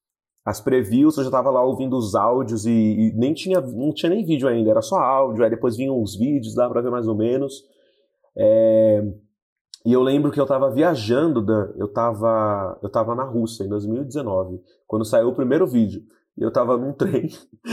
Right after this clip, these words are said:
e eu tava, tipo, era três da manhã, eu num trem cheio de neve, e eu falei, "Não, eu preciso desse vídeo agora, eu preciso dar um jeito de baixar", e eu baixando o vídeo pra assistir Moulin Rouge naquela hora, porque eu não, não tinha como, assim, eu precisava ver, eu precisava ter.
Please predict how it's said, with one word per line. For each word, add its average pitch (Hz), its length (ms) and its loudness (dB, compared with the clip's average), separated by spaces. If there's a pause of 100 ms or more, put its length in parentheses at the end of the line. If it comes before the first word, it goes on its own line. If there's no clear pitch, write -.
(220)
e - 80 0
eu 135 140 2
tava, 139 220 -2
tipo, - 220 -4
era 123 160 4
três 139 260 2
da 160 80 0
manhã, 135 320 2
eu 120 140 2
num 135 140 -2
trem 120 260 0
cheio 123 240 0
de 139 100 -6
neve, 120 460 2
e - 60 0
eu 120 80 2
falei, 113 200 0
"Não, 110 180 2
eu 120 60 0
preciso 110 220 -4
desse 113 180 -2
vídeo 107 160 -2
agora, 110 260 2
eu 117 40 0
preciso 107 180 -8
dar 110 60 2
um 113 80 -2
jeito 117 160 -4
de - 100 -18
baixar", 110 500 0
e 110 40 4
eu 110 80 2
baixando 113 340 -2
o 120 60 -2
vídeo 110 260 -2
pra - 120 0
assistir 117 500 -2 (300)
Moulin 117 260 0
Rouge 113 280 2
naquela 120 340 2
hora, 117 180 4
porque - 140 -4
eu 117 40 0
não, 120 160 0
não 110 280 0
tinha 180 260 0
como, 113 260 0
assim, 101 160 -8
eu 95 80 -6
precisava 120 580 0
ver, 110 160 -2
eu - 40 -4
precisava - 340 -2
ter. 92 240 -2